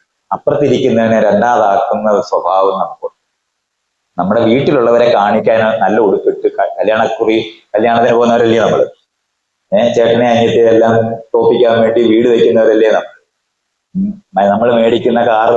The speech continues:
മറ്റവരെ കൊണ്ട് മേടിപ്പിക്കാതിരിക്കാനും ഒക്കെ ചെയ്യുന്നവരല്ലേ? ഇങ്ങനെ ഒരു വശം നമുക്കുണ്ട്. ഇതുകൊണ്ട് അപ്പുറത്തിരിക്കുന്നവരെ രണ്ടാമതാക്കി വിജയിക്കുന്ന ഒരു ജീവിയും കൂടെ ആയത് കാരണം കൊണ്ട് രണ്ട് തരത്തിലുള്ള ജീവികളായി പോകാനുള്ള സാധ്യതയും,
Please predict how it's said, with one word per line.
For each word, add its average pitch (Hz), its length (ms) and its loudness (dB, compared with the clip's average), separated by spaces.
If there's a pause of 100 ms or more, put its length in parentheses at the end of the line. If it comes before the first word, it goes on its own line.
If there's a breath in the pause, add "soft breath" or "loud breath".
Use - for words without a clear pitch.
മറ്റവരെ 117 400 2
കൊണ്ട് - 160 2
മേടിപ്പിക്കാതിരിക്കാനും 113 1000 2
ഒക്കെ - 140 -2
ചെയ്യുന്നവരല്ലേ? 113 840 -2 (540)
ഇങ്ങനെ 127 200 0
ഒരു 107 100 2
വശം 101 340 2
നമുക്കുണ്ട്. 87 460 -4 (580)
ഇതുകൊണ്ട് 98 460 0 (540)
അപ്പുറത്തിരിക്കുന്നവരെ 127 920 0
രണ്ടാമതാക്കി 120 840 0
വിജയിക്കുന്ന 135 640 0
ഒരു 110 120 2
ജീവിയും 117 480 -2
കൂടെ 107 140 0
ആയത് 98 300 2
കാരണം 90 320 2
കൊണ്ട് - 260 -10 (680)
രണ്ട് 113 300 0 (100)
തരത്തിലുള്ള 113 540 2 (120)
ജീവികളായി 107 580 2
പോകാനുള്ള 98 360 0
സാധ്യതയും, 95 760 -4